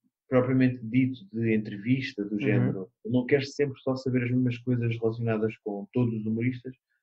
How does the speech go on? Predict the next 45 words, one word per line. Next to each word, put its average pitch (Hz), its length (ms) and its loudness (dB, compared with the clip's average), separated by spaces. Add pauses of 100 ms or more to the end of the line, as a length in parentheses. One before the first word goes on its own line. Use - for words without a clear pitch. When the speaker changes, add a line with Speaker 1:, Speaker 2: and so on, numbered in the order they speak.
(340)
Speaker 1:
mas 120 100 -4
aquilo 135 300 0
dá 131 80 6
a 135 80 6
ideia 127 320 4
que - 80 -8
são 131 180 0
conversas 123 440 0
mais 117 340 2
naturais 104 640 0
com 95 380 -4
eles. - 160 -12 (160)
E, 104 300 -2
e 110 40 -2
tem, 127 480 0
tem 110 120 0
muito 120 200 4
a 113 60 6
ver 117 120 2
com 117 100 0
o 113 60 -2
processo, 117 440 -2 (440)
mas 117 200 2
as, 117 360 0 (240)
dá-me 120 220 2
a 123 40 4
ideia 123 140 2
que 120 60 -2
as 117 80 -2
conversas 120 340 0
são 120 140 -4
sempre 113 240 0
assim 113 140 -2
um 110 120 0
bocado, 107 540 0 (1000)
pá, 127 120 6
são 147 160 0
muito 156 200 0
diferentes 131 420 0
umas 120 220 4
das 110 160 0
outras. 90 300 -2 (300)
Speaker 2:
Ok, 123 240 0 (220)
ok. 123 200 -4 (960)
Speaker 1:
Ahm, 120 800 4